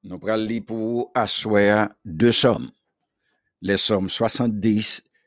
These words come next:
et soixante-onze. Suivez lecture là avec nous.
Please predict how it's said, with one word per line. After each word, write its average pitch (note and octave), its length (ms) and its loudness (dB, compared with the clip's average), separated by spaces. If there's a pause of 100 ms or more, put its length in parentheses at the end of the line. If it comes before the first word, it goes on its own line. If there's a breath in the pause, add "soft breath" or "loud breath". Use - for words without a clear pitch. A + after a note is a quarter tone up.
(300)
et A#2 60 -4
soixante-onze. - 1200 -4 (1700)
Suivez A#2 320 0
lecture A2+ 400 2
là A2 160 4
avec A2 420 0
nous. A#2+ 320 4